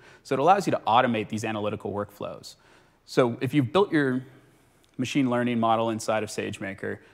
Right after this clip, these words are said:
you've trained it on top of I O T Analytics data sets, you're then able to essentially operationalize these containers, um, so that you have an end-to-end workflow.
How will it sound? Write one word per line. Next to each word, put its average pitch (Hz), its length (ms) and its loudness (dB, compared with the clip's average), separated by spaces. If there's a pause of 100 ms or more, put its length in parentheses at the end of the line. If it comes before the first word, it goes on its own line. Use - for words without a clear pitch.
you've 113 180 -6
trained 151 440 0
it 123 100 2
on 113 120 2
top 110 260 0
of 110 80 -4
I 107 140 2
O 104 60 -4
T 110 160 -8
Analytics 104 460 -6
data 101 220 -4
sets, - 460 -10 (320)
you're 120 120 -2
then 139 180 0
able 131 220 0
to 113 380 -4
essentially 117 680 -4
operationalize 101 1120 -4 (360)
these 110 180 -4
containers, 104 680 -6 (380)
um, 107 320 -4
so - 120 -4
that 110 140 -2
you 120 80 -2
have 120 140 -2
an 110 100 -6
end-to-end 117 480 -2
workflow. - 460 -10